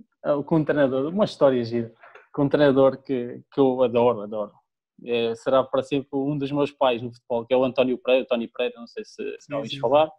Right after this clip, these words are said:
Speaker 2: sim.
Speaker 1: Eu estava no, no Atlético na altura e nós fomos jogar à Madeira. E, pá, nós tínhamos uma relação muito boa e na, nessa altura, contra o Marítimo B, estávamos a perder um zero, dois zero, não, não me lembro.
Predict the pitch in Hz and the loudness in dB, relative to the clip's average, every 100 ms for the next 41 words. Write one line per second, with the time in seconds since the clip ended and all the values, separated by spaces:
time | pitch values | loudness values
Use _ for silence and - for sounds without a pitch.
0 | _ - 135 135 _ _ _ _ - 156 | _ -20 -20 -20 _ _ _ _ -4 0
1 | 143 151 151 143 139 123 127 139 139 175 | 2 4 2 0 -2 -4 -4 -4 0 0
2 | 175 147 147 147 170 165 160 151 - 156 | 0 -6 -4 -4 -4 -4 -4 -6 -6 -10
3 | 143 139 143 143 151 151 143 143 - _ | -8 -4 -2 -2 -2 -2 -2 -4 -10 _
4 | _ _ _ _ _ _ _ _ _ - | _ _ _ _ _ _ _ _ _ -10
5 | 123 123 123 123 120 117 - - - - | -6 -6 -8 -8 -8 -8 -12 -12 -6 -2
6 | 156 139 143 139 135 139 - 139 135 131 | 2 2 4 2 4 2 4 2 2 -2
7 | 143 160 151 143 190 220 220 _ _ - | -2 -4 -2 0 2 2 -4 _ _ -20
8 | - _ _ _ 202 160 190 202 - 190 | -20 _ _ _ -10 -2 2 2 2 2
9 | 202 214 196 190 151 160 170 170 170 175 | 4 2 0 -2 -8 -8 -6 -4 -6 -10
10 | - 175 160 190 226 202 _ _ _ _ | -10 -8 -2 -2 -4 -12 _ _ _ _
11 | _ _ _ - 175 180 180 175 - - | _ _ _ -4 -2 -2 -4 -14 -20 -20
12 | - - 175 - 160 151 160 156 147 151 | -20 -12 -12 -10 -10 -6 -6 -6 -8 -10
13 | 160 127 117 120 160 147 123 131 120 127 | -12 -12 -6 -2 0 -2 -4 -4 -4 -2
14 | 135 139 139 131 127 123 117 - | -2 -2 -4 -4 -4 -6 -8 -10